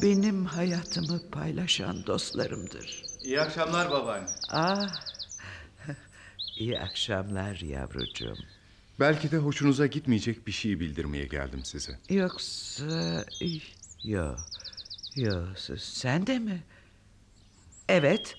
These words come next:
Speaker 2: Koruluğu devretme teklifinizi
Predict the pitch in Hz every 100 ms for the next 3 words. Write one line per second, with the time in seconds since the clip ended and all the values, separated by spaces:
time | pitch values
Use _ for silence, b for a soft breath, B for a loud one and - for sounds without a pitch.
0 | - B B B B B B B - 120
1 | 123 127 139 123 95 120 110 87 - 80
2 | - 90 - 98 101 95 101 120